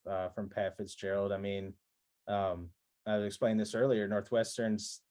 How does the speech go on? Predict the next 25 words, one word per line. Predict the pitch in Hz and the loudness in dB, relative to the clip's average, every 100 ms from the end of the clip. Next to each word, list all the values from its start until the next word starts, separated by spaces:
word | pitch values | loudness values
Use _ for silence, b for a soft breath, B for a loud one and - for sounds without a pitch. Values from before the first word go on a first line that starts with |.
| _ _ _ _ - | _ _ _ _ -4
uh, | 107 95 87 | 0 0 -2
program | - 127 117 117 | 0 2 4 2
success, | 110 110 - 110 110 | -2 -6 0 2 2
like, | 101 | -2
record-wise, | 98 127 139 123 135 120 | 2 2 4 6 6 4
is | 104 | 0
so | - | 0
cyclical | 131 - 135 135 107 101 104 110 - _ _ _ | 0 2 0 0 -4 0 0 0 -4 _ _ _
because | 117 113 104 | -2 0 0
it's | - | -4
so | - 127 | 4 6
hard | 123 123 | 8 6
to | 113 | 4
recruit | 104 - 120 113 | -2 -2 -2 0
there, | 104 101 | 0 2
and | 107 | 2
they | 98 | 0
get | 87 107 104 | -2 -2 -2
the, | 107 101 95 95 _ _ _ _ | 0 0 0 -6 _ _ _ _
the | 104 95 87 87 _ | -2 -2 -2 -10 _
two | - 117 113 | 0 2 2
and | 101 | 0
three | 113 110 | 0 0
star, | 110 - 107 107 107 98 - _ _ _ | 0 2 6 6 4 0 -12 _ _ _
uh, | _ | _